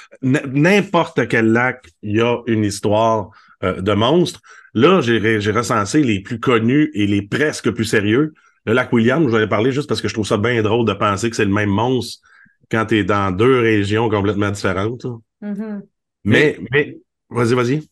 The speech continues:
Speaker 3: Mais, euh, ça, c'est toutes des, des histoires qui sont en lien. Bon, je comprends, toutes les mon-, tous les lacs qui, avec suffisamment de, de profondeur et, et dont on ne voit pas le fond, peut s'attirer une histoire de, de monstre, mais,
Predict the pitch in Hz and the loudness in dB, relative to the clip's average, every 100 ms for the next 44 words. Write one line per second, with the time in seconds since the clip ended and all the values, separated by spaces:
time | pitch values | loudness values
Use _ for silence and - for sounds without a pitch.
0 | - 139 147 117 120 - 156 131 156 - | -4 -2 -2 -6 -12 -8 -8 -8 -10 -10
1 | - 220 214 254 254 160 123 139 123 127 | -6 -4 -4 -6 -6 -6 -4 -6 -6 -14
2 | 160 180 208 - 160 139 147 160 131 - | -6 -4 -4 -8 -12 -10 -12 -10 -12 -8
3 | 151 139 156 175 202 202 160 156 170 254 | -6 -4 -4 -4 -6 -6 -6 -6 -6 -8
4 | 254 208 175 180 190 - 165 135 147 - | -4 -4 -2 -4 -4 -6 -6 -6 -10 -14
5 | 185 175 175 165 139 123 107 120 127 147 | -12 -6 -4 -4 -4 -4 -4 -8 -6 -6
6 | 160 170 156 127 143 175 165 135 131 131 | -6 -6 -8 -4 -4 -4 -8 -10 -10 -10
7 | 123 135 143 135 143 156 117 - 160 165 | -8 -8 -8 -10 -8 -8 -8 -8 -8 -8
8 | 165 160 147 139 135 156 127 127 143 147 | -12 -10 -12 -10 -8 -6 -6 -6 -6 -2
9 | 110 98 71 90 101 113 233 302 - 104 | -2 -4 -6 -4 -2 -2 -6 -10 -8 -8
10 | 98 | -8